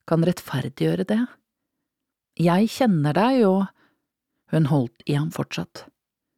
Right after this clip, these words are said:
«Ingen av sårene som er blitt påført deg, bør frata deg retten til å være glad i deg selv.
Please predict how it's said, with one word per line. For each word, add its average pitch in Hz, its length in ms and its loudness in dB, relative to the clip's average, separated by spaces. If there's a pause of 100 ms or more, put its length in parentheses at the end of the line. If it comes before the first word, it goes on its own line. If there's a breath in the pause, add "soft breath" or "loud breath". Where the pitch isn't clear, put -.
(260)
«Ingen 165 280 2
av 165 120 4
sårene 151 400 2
som 170 120 -2
er 160 80 -2
blitt 165 200 -2
påført 160 440 -2
deg, 185 240 -2 (400 loud breath)
bør 156 180 4
frata 151 480 0
deg 151 220 0
retten 143 320 -6
til 156 120 -2
å 156 60 -2
være 165 220 -2
glad 135 320 -2
i - 60 -6
deg 170 100 -4
selv. 208 320 -2